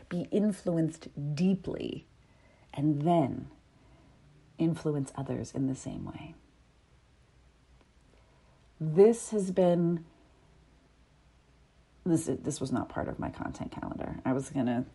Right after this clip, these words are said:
I was gonna sell you things. I was gonna try and sell you things. <laughs> And instead, I'm like, "Look, listen, you can work with me. K-, K K on tap, kristenkalp dot com slash tap,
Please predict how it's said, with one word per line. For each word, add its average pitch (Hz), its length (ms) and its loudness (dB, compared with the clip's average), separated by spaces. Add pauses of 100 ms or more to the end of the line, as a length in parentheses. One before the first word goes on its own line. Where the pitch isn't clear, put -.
(440)
I 156 40 6
was 147 140 2
gonna 135 140 0
sell - 200 4
you - 120 0
things. - 540 -6 (300)
I 135 40 -2
was 131 120 -4
gonna 135 140 0
try 143 240 2
and - 140 0
sell - 140 -4
you - 120 -4
things. - 420 -6
<laughs> 294 40 4 (1900)
And 349 100 6
instead, 277 340 8
I'm 254 80 10
like, 233 180 6 (280)
"Look, - 420 2 (200)
listen, 135 600 0 (400)
you 160 140 6
can 175 220 2
work 147 240 0
with 139 220 -4
me. 127 320 -2 (420)
K-, 117 220 -4 (180)
K 135 160 0
K 147 300 6
on 190 140 10
tap, 151 420 4
kristenkalp 165 560 2
dot 196 160 4
com 165 220 0
slash 190 280 2
tap, 147 320 -2